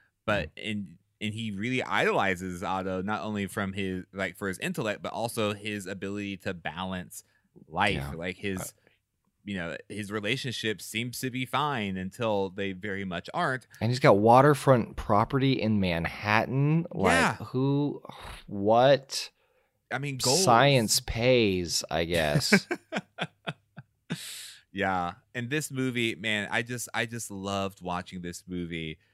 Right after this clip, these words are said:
Speaker 1: Uh, 'cause one of my favorite things about Spider-Man is that he is a character who will make the right choice. Although sometimes begrudgingly,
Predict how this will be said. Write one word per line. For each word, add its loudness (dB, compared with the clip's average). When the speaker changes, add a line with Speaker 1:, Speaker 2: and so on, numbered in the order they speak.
Speaker 1:
Uh, 0
'cause -2
one -2
of -2
my 4
favorite -4
things -8
about -8
Spider-Man -2
is -6
that -2
he -8
is -8
a -8
character -2
who -6
will -2
make -4
the -2
right -2
choice. -4
Although 4
sometimes -2
begrudgingly, 0